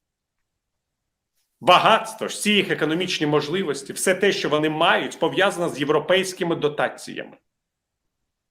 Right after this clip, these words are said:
З тим, що Європа допомагає цим фермерам.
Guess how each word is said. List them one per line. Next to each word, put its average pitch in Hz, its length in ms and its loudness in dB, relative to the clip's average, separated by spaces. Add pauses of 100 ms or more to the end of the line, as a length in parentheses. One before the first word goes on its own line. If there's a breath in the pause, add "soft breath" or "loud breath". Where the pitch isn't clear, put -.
(180)
З - 160 -8
тим, 220 200 4
що - 160 0
Європа 151 640 2
допомагає 165 840 2
цим 170 300 -4
фермерам. 107 520 2